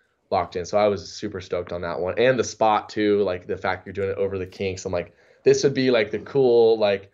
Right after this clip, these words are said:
testament of this trick to, like, hold on and do it down like a legit setup, like, over these little kinks and stuff." So,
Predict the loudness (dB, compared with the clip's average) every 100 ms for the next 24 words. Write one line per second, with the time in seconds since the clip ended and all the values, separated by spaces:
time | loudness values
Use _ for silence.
0 | _ -2 -2 -2 -10 -8 -6 -4 -6 -6
1 | -6 -6 -6 -6 -4 -6 -8 _ _ 2
2 | 4 4 2 2 0 -6 -12 _ _ _
3 | -2 0 2 0 0 0 -2 0 -2 0
4 | 0 0 -2 -4 -4 -2 -2 -2 -4 -4
5 | -6 -8 -8 -12 -2 0 0 -2 -2 -2